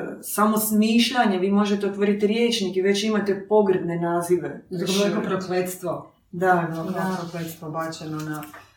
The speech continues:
Speaker 2: na ženu, jer to se, se zapravo, e, e, fokusira samo na to tjelesno rađanje. Znači, ali mi smo kao duše, nismo rođeni samo, nismo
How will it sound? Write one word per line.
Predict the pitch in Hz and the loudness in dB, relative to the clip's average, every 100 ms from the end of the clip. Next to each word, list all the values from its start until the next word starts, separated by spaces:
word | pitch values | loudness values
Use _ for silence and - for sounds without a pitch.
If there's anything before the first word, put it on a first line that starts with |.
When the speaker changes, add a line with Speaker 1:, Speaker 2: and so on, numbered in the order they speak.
| _ | _
Speaker 2:
na | 160 160 | -8 -6
ženu, | 160 165 160 | -6 -6 -6
jer | 160 156 156 | -4 -4 -4
to | 175 | -6
se, | 185 180 175 | -4 -4 -6
se | 185 | -6
zapravo, | 170 180 180 175 175 - - _ | -4 -4 -4 -4 -6 -8 -20 _
e, | - 175 170 175 175 170 170 175 185 | -8 -6 -4 -4 -4 -6 -6 -8 -8
e, | |
fokusira | 196 202 214 240 202 | -10 -6 -6 2 2
samo | 180 185 175 | 2 0 0
na | 170 | 0
to | 170 | -2
tjelesno | 170 190 170 160 - 160 | -4 -2 -2 -2 -6 -6
rađanje. | 156 156 151 147 147 | -4 -4 -4 -8 -10
Znači, | 151 165 - 170 165 160 - - | -12 -12 -10 -10 -10 -12 -16 -12
ali | 180 196 | -4 -2
mi | 208 | -2
smo | 202 | -4
kao | 196 196 | -6 -4
duše, | 196 226 196 | -2 -4 -2
nismo | 208 208 208 | -4 -2 0
rođeni | 208 214 208 | 0 2 0
samo, | 208 196 190 | -2 -4 -6
nismo | - 208 208 | -8 -6 -4